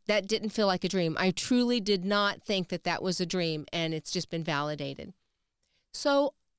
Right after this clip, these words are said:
you know, maybe it sounds a little sci-fi, but it's all possible.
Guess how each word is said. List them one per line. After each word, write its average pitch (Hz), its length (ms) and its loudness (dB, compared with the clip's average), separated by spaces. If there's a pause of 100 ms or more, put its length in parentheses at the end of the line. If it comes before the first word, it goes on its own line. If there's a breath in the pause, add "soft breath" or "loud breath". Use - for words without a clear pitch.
(520)
you 302 100 -2
know, 359 160 2
maybe 349 240 4
it 359 160 -2
sounds 320 300 0
a 349 40 0
little 320 340 2
sci-fi, 294 960 0 (1080 soft breath)
but 302 140 6
it's 339 200 2
all 320 160 6
possible. 302 760 -2